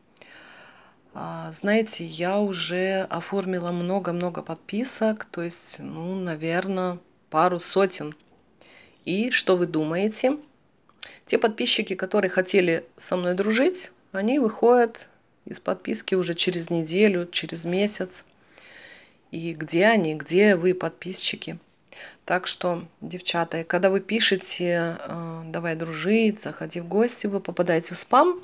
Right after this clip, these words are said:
И когда я вас вытаскиваю из спама, то мне уже сделали замечание в YouTube. Вот, потому что такие подписки бесполезные, да. Я вытащу ваш, вас из спама,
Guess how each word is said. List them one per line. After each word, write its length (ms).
И 220
когда 280
я 100
вас 240
вытаскиваю 540
из 60
спама, 440
то 600
мне 480
уже 220
сделали 420
замечание 760
в 40
YouTube. 460
Вот, 720
потому 420
что 280
такие 480
подписки 1200
бесполезные, 880
да. 200
Я 220
вытащу 440
ваш, 340
вас 400
из 200
спама, 720